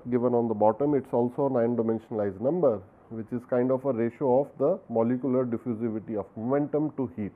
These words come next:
So these are very, uh, strong and powerful relations, and maybe I can write on this slide itself that we were looking for, uh, the relationship of H for various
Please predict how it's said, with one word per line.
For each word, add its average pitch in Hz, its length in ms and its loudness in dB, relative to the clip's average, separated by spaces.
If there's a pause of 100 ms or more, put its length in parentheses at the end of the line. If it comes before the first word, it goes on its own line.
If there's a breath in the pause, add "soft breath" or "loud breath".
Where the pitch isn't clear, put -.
So 107 60 -12
these 120 160 -2
are 151 140 4
very, 160 320 4 (500 loud breath)
uh, 113 680 2 (260)
strong 139 340 4
and 135 160 2
powerful 123 400 6
relations, 113 640 4 (560 soft breath)
and 113 220 0
maybe 139 220 6
I 143 80 8
can 143 180 0
write 135 240 6
on 135 180 4
this 135 120 0 (100)
slide 123 320 2
itself 143 440 0 (680 soft breath)
that 131 240 2
we 135 120 0
were 147 160 4
looking 139 440 4 (100)
for, 139 440 8 (200)
uh, 120 300 4
the 113 140 0
relationship 139 720 0 (500 soft breath)
of 117 200 -4 (180)
H 151 160 4 (320)
for 135 160 2
various 131 480 2